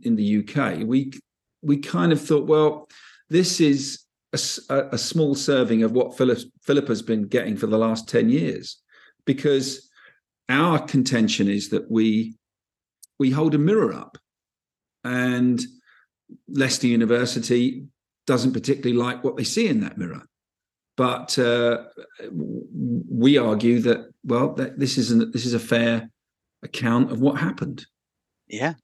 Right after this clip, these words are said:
Speaker 2: And it's an account that I think, that I hope that people in the future will look at and say, you know, "What this woman did was incredible," because
Speaker 1: Yeah,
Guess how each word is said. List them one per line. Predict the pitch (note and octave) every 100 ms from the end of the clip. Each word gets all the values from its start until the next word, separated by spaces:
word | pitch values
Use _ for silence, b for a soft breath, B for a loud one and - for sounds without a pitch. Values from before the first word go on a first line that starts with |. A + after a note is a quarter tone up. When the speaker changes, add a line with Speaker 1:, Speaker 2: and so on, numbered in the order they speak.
| _
Speaker 2:
And | D#3 D3 C#3 B2+
it's | C#3 C3 C#3+
an | B2+
account | - C3 A2+ A2
that | A2 A2+ A2 _ _ -
I | A#2+
think, | A2+ A#2+ A2+ A2 G#2 - - _
that | B2+ B2+ -
I | - B2 G#2
hope | - C#3 C3 - - - _ _
that | - A2+ G#2
people | B2+ G#2 G#2+
in | G#2
the | G2+
future | G#2+ - G2+
will | G2 F#2+
look | F#2+ -
at | F2+ F2 F#2 -
and | F#2 F2 E2 E2 - - B B B B
say, | - G2+ F2 E2 _ _ _ _ _
you | F2
know, | B1+ - _ _ _ -
"What | A#2+ A2+
this | A#2 -
woman | A#2 A#2+
did | - C#3+ C3 F2+ _ _ _ _ A#2
was | A2+ G2+ -
incredible," | G2 G#2 G#2 G#2 A#2+ B2+ -
because | G#2 - G2 F2+ F2+ - - _ _ -
Speaker 1:
Yeah, | C3 - -